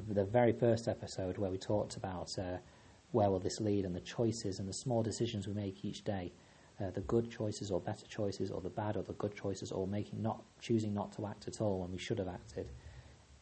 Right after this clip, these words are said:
Those things will, will carry through with us, uh, unless we call upon our Saviour to, to support and guide and,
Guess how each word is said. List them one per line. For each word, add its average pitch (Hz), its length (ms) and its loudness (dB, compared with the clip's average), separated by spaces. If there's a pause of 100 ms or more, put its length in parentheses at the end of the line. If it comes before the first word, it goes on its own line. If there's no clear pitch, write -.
(160)
Those 123 340 8
things 98 260 -2
will, 95 200 2
will 95 160 4
carry 95 260 -4
through 95 300 -2
with 98 160 -2
us, - 240 -6 (160)
uh, 101 260 -6
unless 101 380 -2
we 95 280 0
call 107 200 2
upon 113 180 2
our 113 120 2
Saviour 95 420 -4 (120)
to, 92 120 -2
to - 480 -14
support 107 480 4
and 101 80 -2
guide 101 300 0
and, 92 220 -4